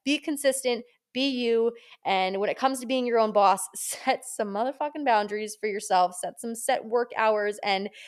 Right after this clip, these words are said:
be very prepared to work ten times more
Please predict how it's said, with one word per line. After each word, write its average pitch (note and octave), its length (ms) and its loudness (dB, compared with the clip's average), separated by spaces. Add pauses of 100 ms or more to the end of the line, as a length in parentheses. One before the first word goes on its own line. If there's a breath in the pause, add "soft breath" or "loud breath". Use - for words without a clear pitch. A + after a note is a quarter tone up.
(160 loud breath)
be A#3 160 -4
very G3+ 320 2
prepared G3+ 600 -4 (240 soft breath)
to B3+ 100 -2
work F3+ 280 0
ten F#3+ 260 -6
times F#3 380 -6 (120)
more F#3+ 540 -2